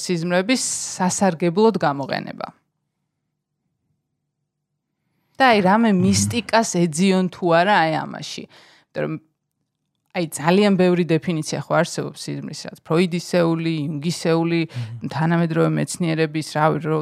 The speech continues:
Speaker 1: ნახო ინტერნეტში, ბევ-, ბევრი ინტერპრეტაციებია, მაგრამ, მ,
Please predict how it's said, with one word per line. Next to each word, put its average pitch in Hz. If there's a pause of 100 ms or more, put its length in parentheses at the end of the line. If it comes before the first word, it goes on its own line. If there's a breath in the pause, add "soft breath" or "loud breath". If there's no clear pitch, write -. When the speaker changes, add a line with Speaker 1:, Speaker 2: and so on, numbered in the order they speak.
(140)
Speaker 1:
ნახო 147
ინტერნეტში, 156 (720)
ბევ-, 165
ბევრი 190
ინტერპრეტაციებია, 156
მაგრამ, 156
მ, -